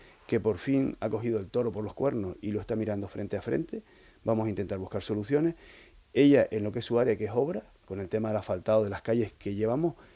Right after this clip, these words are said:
décadas con unas calles en unas condiciones deplorables.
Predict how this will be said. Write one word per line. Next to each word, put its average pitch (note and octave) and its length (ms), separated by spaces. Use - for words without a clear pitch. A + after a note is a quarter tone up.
décadas G#2+ 540
con G2+ 180
unas G#2+ 180
calles A2 320
en G2 60
unas G2 160
condiciones F#2 560
deplorables. F#2+ 640